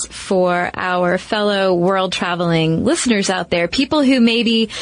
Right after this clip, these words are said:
they just aspire to set out on a solo journey and might be nervous or scared or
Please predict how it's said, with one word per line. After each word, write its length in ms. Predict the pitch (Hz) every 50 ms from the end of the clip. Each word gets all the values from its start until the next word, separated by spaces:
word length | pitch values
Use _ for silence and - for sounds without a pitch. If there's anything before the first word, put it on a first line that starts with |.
| - - - - -
they 160 | 185 208 208
just 280 | 196 - 196 - - -
aspire 640 | - - - - - 180 180 190 214 240 262 285 294
to 440 | 277 - - - 247 247 240 240 233
set 280 | - - - 208 220
out 180 | 220 214 220 214
on 160 | - 208 202
a 60 | 202
solo 480 | 196 - - - 196 196 208 214 208 202
journey 400 | 190 - 185 185 202 220 247 247
and 160 | 202 185 185
might 220 | 190 190 196 -
be 280 | - 202 196 196 190 190
nervous 520 | 180 175 220 269 214 - - - - -
or 200 | 165 170 175 180
scared 640 | 175 - - - - 208 220 240 214 175 151 131 127
or 160 | - - -